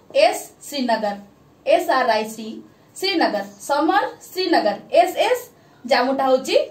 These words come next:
ୱିଣ୍ଟରରେ। ମନେ ରହିବ, ଇଜି ଅଛି, କ୍ଲିୟର? ସିକ୍ସଥ ହଉଛି ଲାଦାଖ।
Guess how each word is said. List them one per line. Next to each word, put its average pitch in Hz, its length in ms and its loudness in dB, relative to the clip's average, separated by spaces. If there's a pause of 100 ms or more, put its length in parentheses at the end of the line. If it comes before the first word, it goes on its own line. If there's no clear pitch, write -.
(160)
ୱିଣ୍ଟରରେ। 220 540 -2 (180)
ମନେ 285 240 2
ରହିବ, 381 480 -2 (400)
ଇଜି 285 240 -6
ଅଛି, 370 280 -2 (380)
କ୍ଲିୟର? 294 360 -2 (1120)
ସିକ୍ସଥ 392 420 -8
ହଉଛି 415 300 -4 (300)
ଲାଦାଖ। 240 680 -2